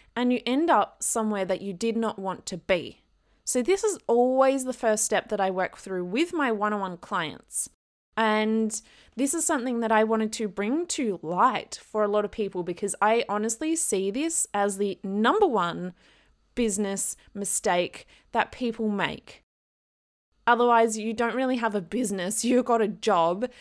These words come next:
And even in a product-based business where you can scale how many items you're selling,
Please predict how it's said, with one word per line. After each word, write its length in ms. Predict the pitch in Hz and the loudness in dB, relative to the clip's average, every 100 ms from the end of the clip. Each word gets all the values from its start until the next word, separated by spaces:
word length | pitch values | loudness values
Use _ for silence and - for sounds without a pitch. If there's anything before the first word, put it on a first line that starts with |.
| - - | -20 -6
And 520 | 214 208 202 202 214 - | -2 0 0 -2 -4 -2
even 260 | 277 302 330 | 0 2 2
in 120 | 302 | 0
a 60 | |
product-based 600 | 262 302 320 339 240 226 233 | 0 2 2 2 -2 -2 -2
business 360 | 233 226 220 | -2 -4 -2
where 120 | 233 | 0
you 120 | 226 220 | 0 -4
can 360 | - 247 269 | -6 -4 -2
scale 580 | 285 - 220 214 247 233 | -2 -4 0 2 2 0
how 180 | 220 202 | -4 -4
many 240 | 202 196 185 | -4 -6 -2
items 400 | 196 320 330 240 | 0 0 0 -2
you're 100 | 208 | -2
selling, 500 | 196 180 180 247 | -2 -4 -4 -6